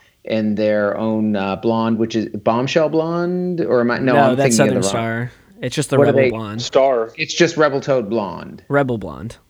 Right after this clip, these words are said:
Speaker 1: Rebel Blonde, thank you, okay. I, I apologize to Hector, uh, for,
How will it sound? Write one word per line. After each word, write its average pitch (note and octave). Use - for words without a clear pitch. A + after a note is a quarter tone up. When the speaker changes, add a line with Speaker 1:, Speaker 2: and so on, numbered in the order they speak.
Speaker 1:
Rebel A2+
Blonde, E2+
thank F2+
you, E2+
okay. C#2+
I, G#2+
I B2+
apologize C3+
to B2
Hector, A2
uh, G2
for, G2+